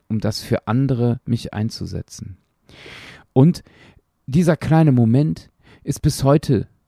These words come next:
geblieben und ist eine Weichenstellung für mich gewesen, die mich auch mit Sicherheit dahin gebracht hat, wo ich heute bin. Den Blick zu haben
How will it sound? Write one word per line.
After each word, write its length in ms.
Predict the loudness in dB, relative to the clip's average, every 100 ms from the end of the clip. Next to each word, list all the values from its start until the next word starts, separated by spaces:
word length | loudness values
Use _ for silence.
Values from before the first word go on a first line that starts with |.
| _
geblieben 680 | -4 0 0 0 -2 -4 -6 _
und 160 | -6 -4
ist 160 | -4 -2
eine 100 | 0
Weichenstellung 680 | 0 0 -2 0 2 2
für 140 | 0 -2
mich 340 | -4 -6 -16 _ _ _ _ _ _ _ _ _ -10
gewesen, 840 | -6 -2 4 6 4 2 0 -2 _ _ _ -20 _
die 200 | -4 -2
mich 220 | 0 2
auch 220 | 0 0
mit 120 | -2 0
Sicherheit 420 | 2 2 2 2
dahin 200 | 2 2
gebracht 340 | 0 -4 -4
hat, 180 | -6 -4
wo 80 | -6
ich 160 | -6
heute 260 | -8 -8 -8
bin. 340 | -10 -10 -12 -18 _ _ _ -20 -20 -10
Den 140 | -6 0
Blick 300 | 0 0 -18 _ _ _ _ _ _ _ -6
zu 240 | -2 0
haben 340 | 2 2 0